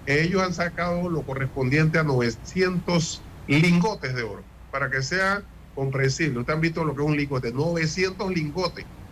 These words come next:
que han sacado ya, porque el concepto es que, bueno, el oro no, el, lo que estamos negociando es el cobre. Si encontraste oro, bueno, llévatelo. Pero además,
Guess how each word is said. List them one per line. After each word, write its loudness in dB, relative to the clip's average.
que 0
han 2
sacado 0
ya, 2
porque 0
el -2
concepto 2
es 0
que, 0
bueno, 2
el 2
oro 0
no, -2
el, 0
lo -4
que -4
estamos 0
negociando 2
es 2
el -6
cobre. -2
Si -6
encontraste 0
oro, 2
bueno, 2
llévatelo. 0
Pero 2
además, -2